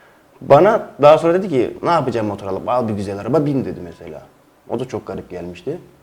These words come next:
Yani etrafımdaki herkes karşı çıktı. Ve herkes motosikleti itibarsızlaştırıp diğer taraftaki rakip olan arabayı övmeye başladı. İşte araba şöyle, klimanı açarsın, suyunu içersin, sigaranı yakarsın,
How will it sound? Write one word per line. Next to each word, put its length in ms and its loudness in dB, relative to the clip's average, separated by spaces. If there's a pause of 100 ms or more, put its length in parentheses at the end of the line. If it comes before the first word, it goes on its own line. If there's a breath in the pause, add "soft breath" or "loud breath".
(520)
Yani 180 2
etrafımdaki 720 2
herkes 260 2
karşı 280 -2
çıktı. 320 -12 (400 soft breath)
Ve 100 8
herkes 440 8 (480 soft breath)
motosikleti 600 2
itibarsızlaştırıp 1300 2 (520)
diğer 280 8
taraftaki 400 -4
rakip 240 -4
olan 280 2
arabayı 560 0 (100)
övmeye 420 6
başladı. 420 -4
İşte 180 -4
araba 280 4
şöyle, 260 -2
klimanı 380 0
açarsın, 680 -2
suyunu 340 0
içersin, 420 -4
sigaranı 420 -2
yakarsın, 600 -4